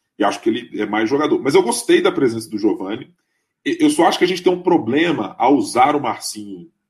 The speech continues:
é, no lugar, em tese, do que seria do armador, porque o Marcinho não é um armador.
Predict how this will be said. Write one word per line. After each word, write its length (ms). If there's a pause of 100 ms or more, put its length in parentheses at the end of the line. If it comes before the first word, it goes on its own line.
(100)
é, 320 (680)
no 180
lugar, 680
em 120
tese, 380
do 80
que 60
seria 280
do 100
armador, 600 (200)
porque 200
o 100
Marcinho 440
não 440
é 340
um 240 (160)
armador. 800